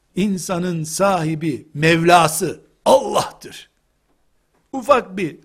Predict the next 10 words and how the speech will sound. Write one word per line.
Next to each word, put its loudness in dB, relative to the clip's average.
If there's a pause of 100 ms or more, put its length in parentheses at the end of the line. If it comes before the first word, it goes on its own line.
tamir -4
gerektiren -4
bir -8
şey -4
olursa -6
onu 2
Allah 2
yapar. -16 (880)
"Vallahu 0
mevlâküm." -4